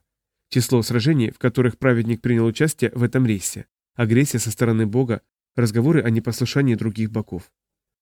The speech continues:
Тефе был поражен. «Слухи уже разнеслись?» спросил он. «Нет, не слухи.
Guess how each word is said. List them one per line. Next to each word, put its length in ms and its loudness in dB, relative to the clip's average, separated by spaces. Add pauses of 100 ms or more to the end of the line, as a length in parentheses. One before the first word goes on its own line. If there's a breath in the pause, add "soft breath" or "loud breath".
(300)
Тефе 220 4
был 180 4
поражен. 480 0 (420)
«Слухи 360 4
уже 180 4
разнеслись?» 600 0 (220)
спросил 300 -4
он. 160 -8 (840)
«Нет, 240 4
не 100 4
слухи. 440 -6